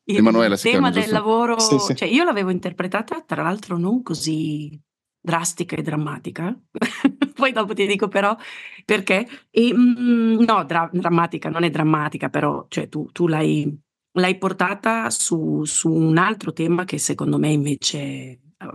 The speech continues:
Speaker 1: varrebbe la pena, che è quello davvero di pensare che il lavoro, se non ti fa soffrire, non è lavoro vero. Mamma mia, forse l'avevamo già affrontato, ma lo affronteremo.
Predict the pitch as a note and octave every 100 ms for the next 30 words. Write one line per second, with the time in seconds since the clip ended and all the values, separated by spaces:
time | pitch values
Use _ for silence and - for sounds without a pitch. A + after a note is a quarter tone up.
0 | E3 E3 D#3+ D#3+ D#3+ D#3 D#3 D#3 D3+ E3+
1 | D#3 - D3 C#3 C#3+ C#3+ D#3+ E3+ E3 D3
2 | D3 - D3+ - - D3 D3 D3 C#3+ -
3 | - - F3+ F3 E3+ D#3+ E3+ E3+ - D#3
4 | D3+ D#3+ - D#3 - D3 - D#3 D#3 D3+
5 | D3+ D3 C#3+ D3 D3 D3 C#3+ C#3+ C#3+ -
6 | - - E3 E3 E3 D#3+ D#3+ B3 A#3+ D#3+
7 | D#3+ D#3+ E3 D#3 D3+ E3 D#3+ - E3 D3+
8 | F#3 F#3+ F3+ D#3 D3 - C#3+ C#3+ - D3+
9 | - D#3 E3+